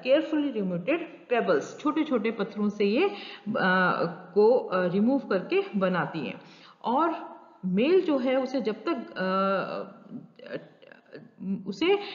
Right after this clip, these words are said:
guard करता है जब तक कि वो hatch नहीं हो जाती। ऐसे ही बहुत सारे एग्जांपल जो हैं वो इस बेसिन लाइक स्ट्रक्चर्स के आते हैं।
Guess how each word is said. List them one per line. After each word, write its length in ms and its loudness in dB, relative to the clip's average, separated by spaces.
guard 360 2
करता 260 0
है 100 2
जब 240 -2
तक 200 -4
कि 80 -6
वो 160 0
hatch 460 -2
नहीं 300 2
हो 120 0
जाती। 400 -2
ऐसे 220 2
ही 100 6
बहुत 280 2
सारे 340 2
एग्जांपल 600 2
जो 160 0
हैं 320 -2
वो 420 4
इस 180 0
बेसिन 320 2
लाइक 240 0
स्ट्रक्चर्स 540 -4
के 200 2
आते 300 -2
हैं। 360 -12